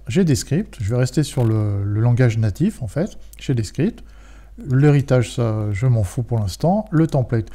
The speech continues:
ce qu'on va faire, on va faire un template empty. Vous sélectionnez template empty. Et il va s'appeler, le, le chemin va s'appeler base point G D. Et je crée tout ça.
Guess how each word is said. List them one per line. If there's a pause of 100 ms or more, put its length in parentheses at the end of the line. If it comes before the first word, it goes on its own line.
(180)
ce
qu'on
va
faire,
on
va
faire
un
template (100)
empty. (1120)
Vous
sélectionnez
template
empty. (1400)
Et
il
va
s'appeler,
le,
le
chemin
va
s'appeler
base
point
G
D. (540)
Et
je
crée
tout
ça.